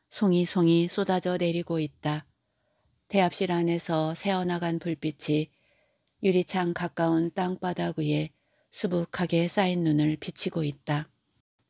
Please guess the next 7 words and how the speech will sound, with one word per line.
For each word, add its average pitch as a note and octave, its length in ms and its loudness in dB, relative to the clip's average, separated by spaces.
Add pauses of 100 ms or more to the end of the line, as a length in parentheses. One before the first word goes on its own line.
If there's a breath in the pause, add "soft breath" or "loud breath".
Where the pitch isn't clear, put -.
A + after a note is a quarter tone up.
(240)
하얗게 F3+ 680 4
쏟아지는 E3 720 2
눈발을 D#3 720 0
망연히 E3+ 480 4
바라보며 D#3 720 2 (580)
청년은 D#3+ 720 2
그것이 D#3+ 680 -2